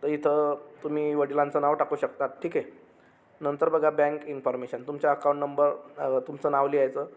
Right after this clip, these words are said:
बँक, कोणत्या बँकेमध्ये अकाउंट आहे ते लिहायचं, बँकेचे नाव, नंतर कोणती ब्रांच आहे,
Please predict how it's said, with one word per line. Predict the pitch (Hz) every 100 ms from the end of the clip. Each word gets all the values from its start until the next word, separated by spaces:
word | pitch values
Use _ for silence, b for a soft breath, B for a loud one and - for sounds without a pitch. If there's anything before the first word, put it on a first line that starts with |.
| - - - - -
बँक, | 139 135 127
कोणत्या | 143 151
बँकेमध्ये | 151 143 147 139
अकाउंट | 139 143
आहे | 139 143
ते | 147
लिहायचं, | 143 135 - 82 - - -
बँकेचे | 139 135 139 143
नाव, | 139 139 - -
नंतर | 143 139
कोणती | 143 147 147
ब्रांच | 147 143 139
आहे, | 135 131